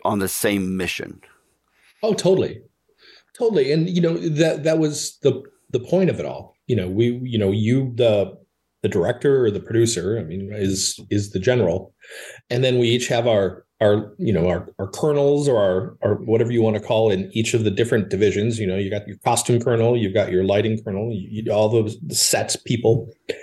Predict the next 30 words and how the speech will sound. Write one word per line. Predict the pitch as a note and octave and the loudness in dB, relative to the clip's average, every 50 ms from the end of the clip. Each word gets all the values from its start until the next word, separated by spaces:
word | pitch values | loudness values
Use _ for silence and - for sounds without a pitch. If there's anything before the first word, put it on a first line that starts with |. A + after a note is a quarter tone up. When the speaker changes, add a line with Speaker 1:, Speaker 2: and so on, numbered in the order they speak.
| - - - - - - _ _ - | -16 -18 -18 -20 -20 -20 _ _ -2
Speaker 2:
And, | E3 E3 E3 D#3+ D#3 D#3 D3 C#3 D#3 - - | 0 2 2 4 4 2 2 0 -2 -2 0
uh, | C#3+ C#3 C3+ B2+ B2+ - - - | 2 2 4 4 2 0 0 -2
and | C#3+ D3 D#3 | 0 2 2
then | D#3 D#3+ | 4 2
it, | D#3+ - - | 2 0 0
and | D#3 D3 C#3+ | -2 0 2
it | C#3+ C#3 | 2 2
works | C#3 C#3+ C#3 C#3 - | 2 0 -2 0 0
down | - C3+ C3 B2 | -2 -2 -2 -2
from | - A#2+ A#2 | -4 -4 -2
there, | B2 E3 F3+ D3 A2+ A2+ - | 0 0 0 0 -2 -2 -2
but | C3 B2 | 2 2
it's, | B2 B2+ B2+ - - - | 2 2 2 -2 -6 -8
it's | B2+ - - | -6 -4 -4
a | |
very | C#3 A#2+ E3+ G#3 G#3 - | -2 0 0 0 0 -2
collaborative | - - - - F2 F#2+ G#2+ A#2+ B2+ C#3 B2 A2 F#2 F2 F2 F2+ - - _ _ _ _ _ _ - | -6 -8 -6 -4 -4 -2 -4 -2 0 2 2 2 2 0 0 -4 -10 -18 _ _ _ _ _ _ -12
sort | - - - B2 A2+ G#2+ | -6 0 2 4 4 4
of | F#2 - - | 2 0 -4
thing. | - - E3+ D#3+ A#2+ G#2 F#2 | -2 0 0 2 0 -2 -2
And | - C3+ D3 C#3+ - - | -2 -2 -2 -2 -2 0
yeah, | G3 G3+ G#3+ G#3 G3+ | 0 0 2 2 0
there | G3 G3 F#3 F3 | 2 2 0 0
can | F3+ - F3 E3 | 0 0 0 2
be | D#3 C3+ | 2 0
animosity | A2+ G2+ G#2+ A2+ G#2 G2 G2 G#2 - - - G#2 G#2+ | 0 -2 -2 -2 -4 -4 -6 -10 -8 -4 0 2 2
and | G#2 G#2 | 2 2
everybody | G#2 G#2 A2 A2 A2 G#2+ G#2+ | 2 0 0 0 0 0 0
kinda | - - A2 G2+ G#2+ A2 - - _ _ _ _ _ _ _ _ _ _ _ _ _ _ _ - | -2 -2 -2 -2 -2 -4 -8 -14 _ _ _ _ _ _ _ _ _ _ _ _ _ _ _ -2
gets | B2 A2 F#2+ - - - - - | -2 -2 0 0 -2 -2 -4 -6